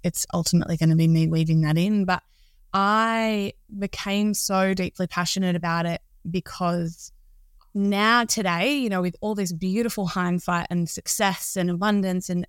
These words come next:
everything else, I can fundamentally pinpoint every part of who I am and what I've achieved to self-love, right? And that, but that has been now a thirteen-year journey. And so I'm so passionate about it. And I started the Self-Love School,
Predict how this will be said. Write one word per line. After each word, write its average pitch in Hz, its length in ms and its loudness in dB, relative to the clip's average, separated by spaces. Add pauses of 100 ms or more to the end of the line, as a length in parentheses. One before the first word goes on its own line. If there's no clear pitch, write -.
everything 185 680 0
else, 180 480 -4 (920)
I 202 160 2
can 190 420 -2
fundamentally 190 800 0
pinpoint 175 640 -2
every 180 320 -2
part 175 340 -2
of 170 120 -6
who 180 160 -4
I 170 120 -2
am 170 440 -2 (120)
and 170 180 0
what 170 120 0
I've 165 100 0
achieved 165 640 -4
to 190 140 -2
self-love, - 520 -6 (800)
right? 175 320 -4
And 190 160 0
that, 196 140 -2 (200)
but 202 220 -4
that 202 200 2
has 190 160 0
been 175 360 2
now 180 480 2
a 160 60 -4
thirteen-year 165 640 -2
journey. 165 580 -6
And 175 200 0
so 175 440 0
I'm 180 200 2
so 175 200 -2
passionate 170 540 -2
about 226 320 2
it. 233 120 0
And 190 80 0
I 180 80 0
started 170 360 -2
the 170 80 -6
Self-Love 165 440 -6
School, 220 560 -2